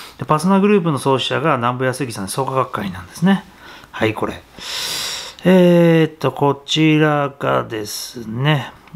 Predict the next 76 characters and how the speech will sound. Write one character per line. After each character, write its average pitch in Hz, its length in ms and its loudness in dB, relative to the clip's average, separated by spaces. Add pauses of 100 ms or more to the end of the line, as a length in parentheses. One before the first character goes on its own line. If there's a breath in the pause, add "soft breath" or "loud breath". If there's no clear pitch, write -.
え 120 260 -2
ー、 - 20 -4
こ 143 100 -2
ち 160 60 4
ら 139 60 4
維 139 100 4
新 120 200 -2
で 110 120 -10
す - 100 0
ね。 170 100 8
は 147 240 -2
い、 131 80 -4
こ 135 180 -4
れ 120 60 -2
公 156 200 0
明 165 140 4
党 160 100 2
い 151 40 4
な 147 100 2
い 113 40 0
で 98 60 -8
し 117 40 -4
ょ？ 156 140 -2
い - 100 -8
な 135 140 0
い 113 40 -4
で 104 40 -6
す - 140 -8
ね。 165 180 0
公 139 120 2
明 139 140 0
党 127 120 -2
い 117 80 0
な 143 160 2
い 113 80 -6
ん 98 60 -10
で 95 60 -14
す 113 60 -12
ね。 156 220 -2 (760 loud breath)
ん 170 120 8
で、 165 120 6
こ 156 140 0
れ 139 80 2
ち 135 100 -6
ょ 135 160 4
う - 40 2
ど、 127 260 0
は - 120 -4
い。 - 120 -8 (400)
こ - 80 2
れ 151 60 2
三 196 280 4
万 202 200 6
票 185 200 4
負 185 140 2
け 175 100 2
て 175 100 4
る 139 120 4
ん 104 140 -2
で、 101 340 0 (800 loud breath)
え 151 300 4
ー、 143 40 0
こ 143 100 -2
れ、 135 100 0 (680)
中 131 520 2
山 196 260 4
さ 190 220 4
ん 190 120 4
は 185 140 4
結 185 240 0 (100)
構 120 300 2
あ 117 60 2
れ 139 80 0
で 127 100 -2
す 107 140 -8
ね。 107 280 -4